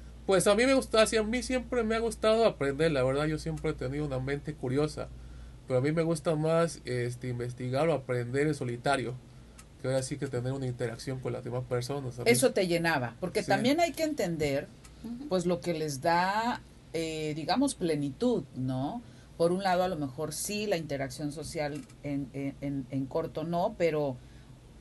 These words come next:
Speaker 2: te gusta leer, te gusta investigar,
Speaker 3: Sí.
Speaker 2: a ti, en solitario, digamos, eso
Speaker 1: Ujú.
Speaker 2: lo disfrutas hasta
Speaker 1: Sí,
Speaker 2: ahora.
Speaker 1: es, es correcto.
Speaker 2: Ok,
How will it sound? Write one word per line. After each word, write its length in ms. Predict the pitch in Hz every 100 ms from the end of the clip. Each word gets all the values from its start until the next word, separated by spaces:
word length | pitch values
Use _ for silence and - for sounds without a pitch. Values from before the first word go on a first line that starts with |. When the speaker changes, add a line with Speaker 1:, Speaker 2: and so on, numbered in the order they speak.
| -
Speaker 2:
te 120 | - 165
gusta 260 | 170 165
leer, 360 | 147 175 214 208
te 100 | 160
gusta 260 | 143 143 156
investigar, 800 | 147 139 - 165 190 208 233 - -
Speaker 3:
Sí. 120 | - - - - -
Speaker 2:
a 140 | 165
ti, 260 | - 196 131 -
en 120 | 147 147
solitario, 600 | 160 151 156 160 131 123
digamos, 440 | 127 123 120 123
eso 160 | 180 202
Speaker 1:
Ujú. 80 |
Speaker 2:
lo 80 | 202
disfrutas 640 | 170 - 185 175 - 123 127
hasta 320 | 127 - 127
Speaker 1:
Sí, 60 | 127
Speaker 2:
ahora. 140 | 131
Speaker 1:
es, 140 | 131 135
es 140 | 127
correcto. 480 | - 127 131 123 120 123 -
Speaker 2:
Ok, 240 | 165 -